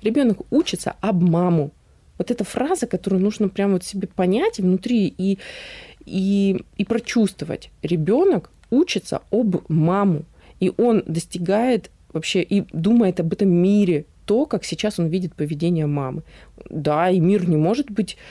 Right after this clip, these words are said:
всегда добреньким, хорошеньким, там, и так далее. Мы все живем в реальном мире, поэтому и мама там тоже может злиться, уставать и так далее.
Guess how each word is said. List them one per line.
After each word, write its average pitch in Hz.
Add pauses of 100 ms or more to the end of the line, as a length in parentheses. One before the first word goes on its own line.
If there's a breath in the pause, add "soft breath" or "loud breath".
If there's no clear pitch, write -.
(160 loud breath)
всегда 175
добреньким, 190
хорошеньким, 160
там, -
и 147
так 151
далее. 143
Мы 160
все 165
живем 165
в -
реальном 143
мире, 139
поэтому 170
и -
мама 131
там 175
тоже 208
может 160
злиться, 175
уставать 156
и -
так 143
далее. 139